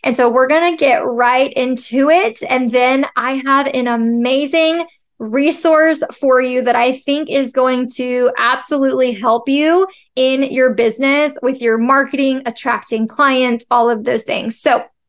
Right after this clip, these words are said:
number one, the first reason that I believe you are not getting booked is because you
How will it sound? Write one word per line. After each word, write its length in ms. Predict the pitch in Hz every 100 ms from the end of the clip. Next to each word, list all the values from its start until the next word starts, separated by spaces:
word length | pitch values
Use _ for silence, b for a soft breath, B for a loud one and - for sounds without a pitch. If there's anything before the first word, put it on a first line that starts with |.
| _ _ -
number 520 | 240 285 339 370 370
one, 420 | 262 269 240 226 - B B
the 60 | 269
first 380 | - 330 -
reason 380 | 294 277 269 254
that 160 | 240 - -
I 300 | 247 285 330
believe 600 | 370 285 226 226 226 220
you 320 | 226 254 277
are 140 | 294
not 560 | 277 247 240 254 277 240
getting 340 | 254 262 269
booked 520 | 262 247 311 - - - B B B
is 300 | 277 302 302
because 720 | 349 339 285 247 240 247 233 -
you 460 | - 214 254 269